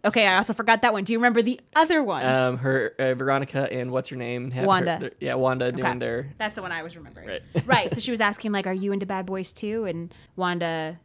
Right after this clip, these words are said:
Speaker 1: says, you know, "Lily and Weevil." And Veronica was like, "No, God, that never happened." She's like, "Are you sure?" 'Cause, you know,
Speaker 2: <laughs>
Speaker 1: Wanda is a gossip. But anyway, okay,
Speaker 2: Yeah.
Speaker 1: so continue.
Speaker 2: So Weevil tries to play the entire thing off. Uh, he wasn't impacted by Lily's death.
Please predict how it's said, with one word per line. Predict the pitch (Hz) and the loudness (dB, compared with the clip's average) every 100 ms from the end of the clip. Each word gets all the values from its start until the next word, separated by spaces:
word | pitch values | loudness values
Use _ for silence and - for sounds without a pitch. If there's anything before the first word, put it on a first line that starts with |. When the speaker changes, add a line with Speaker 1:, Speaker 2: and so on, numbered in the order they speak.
| - | -12
Speaker 1:
says, | - 175 165 - | -6 -4 -6 -6
you | 180 | -4
know, | 165 156 | -4 -6
"Lily | 175 185 226 196 170 | -8 -6 -4 -4 -4
and | 165 160 156 | -6 -8 -6
Weevil." | 185 247 175 160 | -6 -4 -4 -4
And | 165 | -4
Veronica | 190 202 | -4 -4
was | 190 | -6
like, | 196 - | -8 -4
"No, | 214 226 277 440 220 185 - | 2 4 6 6 4 0 -4
God, | 240 339 202 | 0 0 2
that | 247 | -2
never | 196 175 190 247 185 | -2 -2 -2 -2 -4
happened." | 202 202 - - - - | -4 -4 -6 -14 -14 -18
She's | - | -14
like, | 269 - | -12 -12
"Are | |
you | 415 539 | -12 -12
sure?" | 508 - 392 381 381 381 | -12 -6 -4 -4 -2 0
'Cause, | - 247 | 0 0
you | 254 | 0
know, | 214 175 180 | 0 0 -4
Speaker 2:
<laughs> | - | -4
Speaker 1:
Wanda | 208 208 202 | -2 0 0
is | 190 | -2
a | |
gossip. | 180 185 165 165 175 - _ | -6 -4 -6 -6 -16 -20 _
But | 180 - _ - | -16 -16 _ -8
anyway, | 220 160 - | -8 -6 0
okay, | 254 | 4
Speaker 2:
Yeah. | 123 123 | 4 2
Speaker 1:
so | - | -6
continue. | 226 240 185 - - _ | -2 0 -2 -6 -18 _
Speaker 2:
So | - 170 156 147 151 | 2 8 10 10 8
Weevil | 151 190 196 | 6 6 6
tries | 160 165 143 | 6 6 4
to | 143 | 2
play | - 131 127 | 0 0 0
the | 131 120 | -2 -4
entire | 120 123 117 | -4 -2 -2
thing | 113 117 | -2 -4
off. | 123 117 - - | -2 -4 -4 -8
Uh, | 120 123 | -6 -4
he | 139 | 0
wasn't | 135 131 | 0 0
impacted | 120 120 120 135 | -4 -2 -2 -2
by | 123 | -6
Lily's | 117 127 120 - | -2 -2 -4 -4
death. | 123 120 - | -4 -4 -6